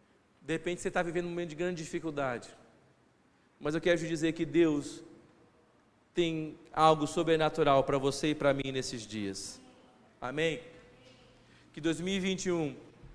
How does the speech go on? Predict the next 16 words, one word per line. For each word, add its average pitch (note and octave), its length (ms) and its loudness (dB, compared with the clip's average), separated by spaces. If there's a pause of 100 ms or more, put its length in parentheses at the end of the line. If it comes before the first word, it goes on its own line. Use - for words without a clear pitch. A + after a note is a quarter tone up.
(360)
pode E3+ 220 4
começar E3+ 360 2
com D#3+ 120 -4
grande D#3 240 -4
dificuldade, C#3 720 0
luta, C#3 500 0
guerra, B2+ 680 6
política, C#3+ 840 -6
vacina, C#3+ 720 -2
não D3+ 180 -2
vacina, C#3+ 440 -4
a C3+ 40 -6
pastora D3 380 -2
falou D3 200 2
sobre C#3+ 280 -2
isso. D#3+ 320 0